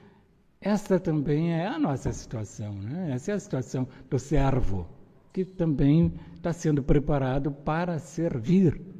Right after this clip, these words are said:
e não pra ser servido. Mas a natureza humana, muito,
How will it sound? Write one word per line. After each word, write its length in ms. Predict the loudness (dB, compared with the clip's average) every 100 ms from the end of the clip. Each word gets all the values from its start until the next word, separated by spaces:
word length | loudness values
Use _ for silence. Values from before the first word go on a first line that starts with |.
| -12
e 80 | -4
não 160 | -2 -2
pra 180 | -4 -6
ser 180 | -8
servido. 640 | -6 -6 -6 -8 -10 -12 -18 _ _ _ _ _ _ _ _ _
Mas 220 | -4 -2
a 60 | -2
natureza 460 | -2 -2 -2 0
humana, 500 | 2 4 2 2 0
muito, 380 | 0 2 0 0